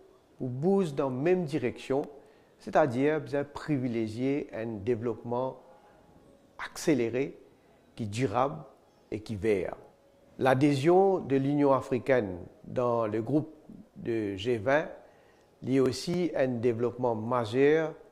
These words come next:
de ce sommet-là, qui Maurice fin toujours soutenir. Il est important que nous continuons capables de faire ce,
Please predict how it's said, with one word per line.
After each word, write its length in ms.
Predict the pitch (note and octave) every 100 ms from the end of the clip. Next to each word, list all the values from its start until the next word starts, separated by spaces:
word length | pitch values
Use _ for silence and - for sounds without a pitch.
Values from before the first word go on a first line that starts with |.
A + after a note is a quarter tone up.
| -
de 100 | A2+
ce 160 | - A2+
sommet-là, 640 | B2 G#2 G2 A#2+ D#3 - - - _
qui 100 | -
Maurice 520 | A#2 A#2 B2+ D3+ -
fin 200 | - B2 A2 -
toujours 500 | C#3+ A#2 C3+ D3 C#3+ - -
soutenir. 640 | - C#3 B2 G#2 F#2 E2+ - - _ _ _ _ - - _ _ - _ -
Il 80 | A#2
est 160 | D#3
important 760 | B2 A2 A#2+ A2+ D3+ F#3+ - - - _ _ _ -
que 80 |
nous 120 | B2 B2
continuons 560 | D3+ C#3 - C3+ D3
capables 360 | C#3+ B2 C3 B2
de 60 | -
faire 200 | A#2+ A2
ce, 280 | - G#2